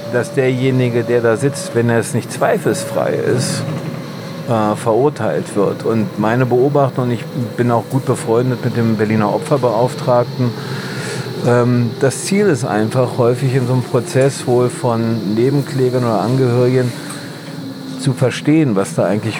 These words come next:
überhaupt passiert ist und ein Prozess, der ihnen Aufmerksamkeit widmet, ist und ihrem Schicksal und das aufzuklären, ist schon eine Form von Gerechtigkeit. Und viele Nebenkläger sagen mir, dass das Ergebnis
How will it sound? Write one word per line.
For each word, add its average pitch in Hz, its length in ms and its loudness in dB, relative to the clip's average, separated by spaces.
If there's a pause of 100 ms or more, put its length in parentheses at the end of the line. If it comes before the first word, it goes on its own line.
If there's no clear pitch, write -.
überhaupt 110 380 0
passiert 110 520 0 (120)
ist 151 400 0
und 113 400 0
ein 110 200 2 (280)
Prozess, 127 500 0
der 113 120 2
ihnen 110 200 2
Aufmerksamkeit 113 1000 0
widmet, 117 420 -2
ist - 440 -2
und 113 280 0 (160)
ihrem 113 180 2
Schicksal 117 560 2
und 107 100 0
das 107 120 -2
aufzuklären, 120 680 0 (100)
ist 131 140 0
schon 113 260 0
eine 107 240 2
Form 117 320 2
von 120 200 0
Gerechtigkeit. 123 760 2 (760)
Und 117 160 4 (600)
viele 147 220 4
Nebenkläger 135 640 2
sagen 123 260 2
mir, 120 80 0
dass 117 160 0
das 127 160 -4
Ergebnis 127 800 0